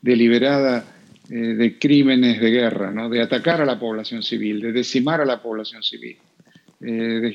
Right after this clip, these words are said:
de generar una, un éxodo. Cuando termine esto, tendremos que hacernos cargo, Europa sobre todo, tendrá que hacerse cargo de millones de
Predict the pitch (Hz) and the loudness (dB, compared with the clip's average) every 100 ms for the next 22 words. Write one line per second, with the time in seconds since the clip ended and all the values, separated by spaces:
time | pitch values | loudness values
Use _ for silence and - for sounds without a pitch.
0 | - - 113 - 123 120 131 160 139 127 | -6 -2 -2 0 2 4 4 4 4 4
1 | 120 117 113 - _ _ _ _ 131 147 | 2 0 -2 -8 _ _ _ _ 0 0
2 | 147 - 139 131 127 - _ _ _ - | 0 0 2 2 -2 -10 _ _ _ -6
3 | 135 135 123 139 165 156 165 151 - 151 | -4 -2 0 2 2 2 2 0 0 0
4 | 123 - - - - 127 131 143 143 127 | -2 -6 -18 -14 -4 -2 2 2 2 0
5 | 139 131 127 139 139 131 117 107 - 123 | 0 0 -2 0 0 2 0 0 -4 -4
6 | 123 160 151 117 113 113 117 120 117 117 | 0 2 2 0 -2 -2 -2 -2 -4 -2
7 | 117 127 120 131 117 127 131 123 123 117 | -4 -4 -4 -4 -4 -2 -2 -2 -4 -6
8 | 110 113 113 147 143 123 117 113 107 104 | -8 -8 -2 2 0 -2 -2 -2 -4 -8
9 | _ | _